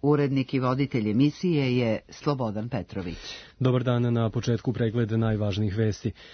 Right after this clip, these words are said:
Speaker 2: U spomen području Donja Gradina, dan sećanja na žrtve ustaških zločina u koncentracionom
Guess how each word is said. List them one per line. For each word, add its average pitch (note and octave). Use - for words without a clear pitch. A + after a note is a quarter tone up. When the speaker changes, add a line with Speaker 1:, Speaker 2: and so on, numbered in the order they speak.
Speaker 2:
U C3+
spomen C3
području B2
Donja A#2+
Gradina, A2
dan A2+
sećanja A2
na G#2+
žrtve A2+
ustaških A2
zločina A2
u G2
koncentracionom G2+